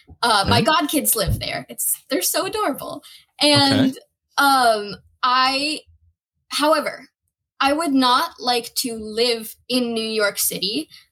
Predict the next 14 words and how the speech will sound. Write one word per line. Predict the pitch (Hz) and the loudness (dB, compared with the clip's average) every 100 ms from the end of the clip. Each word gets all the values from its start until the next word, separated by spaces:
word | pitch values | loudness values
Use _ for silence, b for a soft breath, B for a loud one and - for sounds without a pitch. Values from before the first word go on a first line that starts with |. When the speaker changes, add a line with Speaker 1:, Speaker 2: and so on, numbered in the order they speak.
| - | -6
Speaker 1:
I'm | 233 226 | -4 0
not | 202 196 | 0 0
a | |
big | 208 240 294 | 2 0 2
<laughs> | |
fan | - | 2
of | 392 440 339 | 2 2 2
the | 415 277 311 | 4 4 4
noise | 302 330 - | 2 2 -2
pollution | - 254 226 320 247 220 | -2 0 0 0 0 0
at | 220 214 | 0 -2
night. | 202 214 359 - B B B B - | -6 -8 -10 -14 B B B B -2
Uh, | 254 247 220 | 2 2 2
Speaker 2:
Okay. | 113 | -2